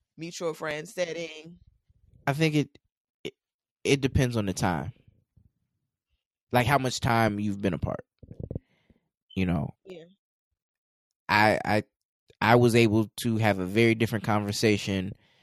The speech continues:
Speaker 2: with my ex three years after we broke up than I
Speaker 1: I would
Speaker 2: was, you
Speaker 1: imagine.
Speaker 2: know,
Speaker 1: Yeah.
Speaker 2: six months. So, you know, like, it's, it's, it's different.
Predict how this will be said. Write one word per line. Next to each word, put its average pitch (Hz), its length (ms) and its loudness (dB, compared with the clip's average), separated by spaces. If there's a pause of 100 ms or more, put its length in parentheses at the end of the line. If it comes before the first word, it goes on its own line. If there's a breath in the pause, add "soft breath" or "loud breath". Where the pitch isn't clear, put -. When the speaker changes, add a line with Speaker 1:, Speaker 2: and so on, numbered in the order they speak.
(180)
Speaker 2:
with 92 220 0
my 98 200 2
ex - 460 -2 (720)
three 127 220 0
years 110 320 4
after 98 260 0
we 92 80 0
broke 87 320 0
up 110 300 4 (100)
than 98 220 -4
I 92 60 -2
Speaker 1:
I - 20 0
would 90 300 0 (100)
Speaker 2:
was, - 160 -10
you - 60 -14
Speaker 1:
imagine. - 180 -8
Speaker 2:
know, - 120 -12 (280)
Speaker 1:
Yeah. - 160 -18
Speaker 2:
six - 260 -4
months. - 400 -14 (1080)
So, 85 360 0 (1120)
you 120 140 0
know, 87 160 2
like, 87 180 0
it's, 104 240 -4
it's, 107 200 -4
it's 104 180 -4
different. - 380 -2